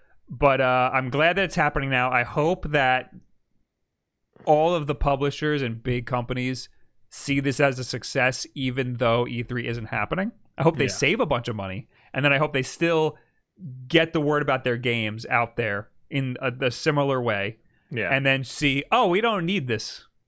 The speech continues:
Speaker 1: And then, uh, they all pull a Sony next year.
Speaker 2: Yeah, well, that's the thing, too, 'cause, like, just because it's not happening this year doesn't mean it's not gonna happen next year. It will more
Speaker 1: Right.
Speaker 2: than likely happen next year,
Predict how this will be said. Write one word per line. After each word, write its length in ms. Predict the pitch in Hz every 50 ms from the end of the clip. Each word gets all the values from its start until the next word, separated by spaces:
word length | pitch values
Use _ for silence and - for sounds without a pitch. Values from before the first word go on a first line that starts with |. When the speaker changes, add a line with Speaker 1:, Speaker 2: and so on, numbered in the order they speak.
| _ _ _ _ _ _ _ _ _ _ _ _ _ _ _ _ _ -
Speaker 1:
And 160 | 151 139 143
then, 120 | 143 139
uh, 200 | 139 135 139 151
they 120 | 139 139 139
all 180 | 139 143 143 139
pull 220 | - 156 143 131
a 40 | 123
Sony 360 | - - 139 131 123 120 117
next 240 | 117 104 98 - -
year. 180 | 95 - - - - - - - - - - - - - - - - - - - - - - - - - - -
Speaker 2:
Yeah, 260 | - 160 180 185 156 143
well, 160 | 135 170 190
that's 180 | 196 175 -
the 80 | - 175
thing, 240 | 151 185 180 156 135
too, 280 | - - 202 185 139
'cause, 220 | - - 143 127 135
like, 280 | 151 147 135 120 -
just 180 | - 170 160 -
because 220 | 180 165 170 165
it's 80 | 147 143
not 140 | 160 151 151
happening 320 | 151 151 139 135 131 127
this 200 | 143 160 139 -
year 120 | 143 139 131
doesn't 200 | 135 127 127 135
mean 120 | 131 127
it's 180 | 127 120 - 147
not 220 | 143 135 123 -
gonna 120 | 143 120
happen 280 | 120 123 - - 117 127
next 300 | 160 175 - - - -
year. 200 | 120 107 107 - _ _ _ _ - - - _
It 160 | - 180 151
will 240 | 143 165 190 190 180
more 200 | 170 175 202 202
Speaker 1:
Right. 40 | 196
Speaker 2:
than 140 | 175 165 156
likely 380 | 170 190 196 185 - 160 135 123
happen 400 | - 175 196 202 - 165 143 127
next 320 | 123 117 - - - -
year, 320 | 117 107 107 113 120 120